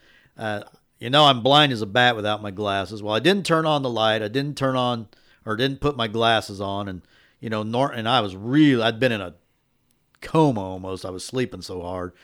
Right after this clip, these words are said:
And I got up and I, I was going to the, you know, getting up to get some water, and I hit my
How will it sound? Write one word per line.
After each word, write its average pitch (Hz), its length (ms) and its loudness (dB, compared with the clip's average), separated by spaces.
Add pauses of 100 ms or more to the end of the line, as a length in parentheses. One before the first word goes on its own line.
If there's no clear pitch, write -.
(460)
And 107 180 -4
I 107 140 -2
got 127 340 8
up 135 320 6
and 104 160 -10
I, 98 120 -6 (680)
I 101 160 -8
was 98 160 -8
going 127 380 0
to 123 60 -6
the, 110 220 -8
you 113 140 -10
know, 110 180 -2
getting 120 320 -2
up 123 220 -2
to 104 60 -18
get 110 260 -6
some 110 200 -14
water, 131 340 2
and 107 160 -10
I 101 80 -6
hit - 320 -4
my 95 160 -10